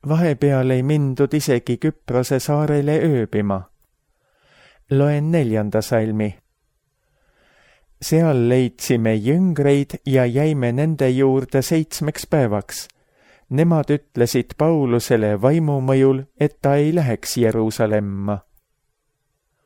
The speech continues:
Ka Tüürose kristlaste kaudu andis püha vaim Paulusele teada,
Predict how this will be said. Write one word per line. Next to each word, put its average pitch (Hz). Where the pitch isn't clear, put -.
Ka 127
Tüürose 135
kristlaste 127
kaudu 135
andis 127
püha 113
vaim 117
Paulusele 113
teada, 147